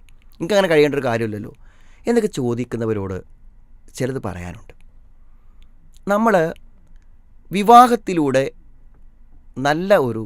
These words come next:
കുടുംബജീവിതമല്ലേ നമ്മൾ ലക്ഷ്യം വെക്കുന്നത്? അതിന് നമ്മുടെ വളരെ മനസ്സമാധാനത്തോടുകൂടെ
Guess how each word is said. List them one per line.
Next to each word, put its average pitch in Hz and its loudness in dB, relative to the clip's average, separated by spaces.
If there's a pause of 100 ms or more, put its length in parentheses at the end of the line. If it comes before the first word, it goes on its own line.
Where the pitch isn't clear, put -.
(440)
കുടുംബജീവിതമല്ലേ 117 -6
നമ്മൾ 101 -10
ലക്ഷ്യം 95 -12
വെക്കുന്നത്? 85 -16 (760)
അതിന് 220 0
നമ്മുടെ 120 -2 (720)
വളരെ 165 0
മനസ്സമാധാനത്തോടുകൂടെ 123 -4